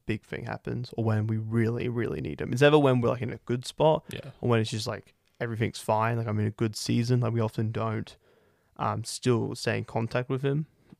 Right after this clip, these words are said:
Speaker 1: often. And I think that's why prayer needs to become a habit in that way, to know that it needs, it needs to be happening all the time, right?
Speaker 2: Yeah.
Speaker 1: I think as Ollie said, you know, we need to start praying and then you need to build the habit to actually
Speaker 2: You need
Speaker 1: keep
Speaker 2: to pray
Speaker 1: praying.
Speaker 2: and pray and pray and pray and
Speaker 1: Exactly.
Speaker 2: pray.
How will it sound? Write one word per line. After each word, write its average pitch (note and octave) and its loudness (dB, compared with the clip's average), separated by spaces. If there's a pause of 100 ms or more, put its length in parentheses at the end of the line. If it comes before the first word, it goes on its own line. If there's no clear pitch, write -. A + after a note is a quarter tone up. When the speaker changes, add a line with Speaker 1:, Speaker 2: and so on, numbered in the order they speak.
Speaker 1:
often. - -2
And A2+ -2
I A2 -4
think A2 -4 (540)
that's A#2 0
why B2+ 4
prayer G#2+ -6 (200)
needs A2 -6
to A2+ -10
become G#2+ -10
a G2 -12
habit A2 -8
in G2+ -8
that G#2 -8
way, G#2 -10
to - -8
know A2 -4
that F#2+ -10 (100)
it - -8
needs, A#2 -4 (100)
it - -16
needs B2 -6
to A#2 -8
be A2+ -8
happening A#2 -8
all A#2 -6
the G#2 -4
time, - -6
right? B2+ -6 (160)
Speaker 2:
Yeah. G2 -10 (180)
Speaker 1:
I B2+ 4
think B2+ 6
as A#2+ 4
Ollie A2 0 (160)
said, A2+ 0
you A2 -2
know, G#2+ -2
we G#2+ -2
need A2 0
to G#2+ -4
start A2 0
praying G#2+ -4
and A2+ -8
then A2 -2
you A2 0
need G#2+ -2
to - -4
build G#2+ -2
the G#2 -2
habit A2+ 2
to - -8
actually G#2 -6
Speaker 2:
You G2 -8
need G2 -2
Speaker 1:
keep - -
Speaker 2:
to G2+ -4
pray G#2+ 0
Speaker 1:
praying. G2+ 0
Speaker 2:
and G2 -4
pray G2 -4
and G2 -4
pray G2 -4
and F#2+ -6
pray G2 -6
and F#2 -6
Speaker 1:
Exactly. A2+ -4
Speaker 2:
pray. - -12